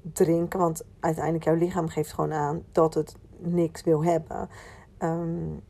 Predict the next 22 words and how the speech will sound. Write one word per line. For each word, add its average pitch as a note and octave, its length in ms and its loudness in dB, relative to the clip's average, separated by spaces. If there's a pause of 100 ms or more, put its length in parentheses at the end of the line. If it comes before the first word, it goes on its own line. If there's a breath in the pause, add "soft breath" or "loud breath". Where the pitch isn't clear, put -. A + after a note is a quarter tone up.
(200)
en E3 180 0
dan D#3+ 180 0
is D#3 120 -4
het F3 120 -12
eigenlijk D#3+ 420 -4
de D#3 80 -6
bedoeling D3 440 -4
dat D3+ 160 -4
je - 60 -16
dat D#3+ 160 -10
dan D#3 160 -2
gewoon D3+ 360 -2 (480 soft breath)
even E3 280 2
zo D#3 160 2
laat. C#3+ 320 2
Althans, D3 320 -6
dat D3 160 -2
is D3+ 100 -4
wat D3 240 -6
ik - 140 -10
geloof. D#3+ 520 2
En, D#3 360 -8